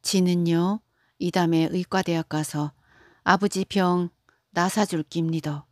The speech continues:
아들 병석이가 가방을 꾸려서 집을 나가기 전에 마루에서 시들어가고 있는 춘배의 다리를 주무르면서 한 말이었다.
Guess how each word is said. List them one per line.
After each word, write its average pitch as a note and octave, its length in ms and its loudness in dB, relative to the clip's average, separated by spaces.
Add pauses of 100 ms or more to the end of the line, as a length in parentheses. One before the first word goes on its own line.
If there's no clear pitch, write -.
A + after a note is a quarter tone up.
(1200)
아들 F#3 360 2
병석이가 F3 840 -2
가방을 F#3+ 480 0
꾸려서 D#3+ 680 -4
집을 E3+ 360 -2
나가기 F3 420 -2
전에 D3 400 -2 (640)
마루에서 E3+ 760 0
시들어가고 F3 640 -4
있는 D3+ 400 2
춘배의 F3 460 -4
다리를 D3 520 -4 (360)
주무르면서 D#3+ 880 0 (260)
한 F3+ 300 -2
말이었다. D#3+ 720 -2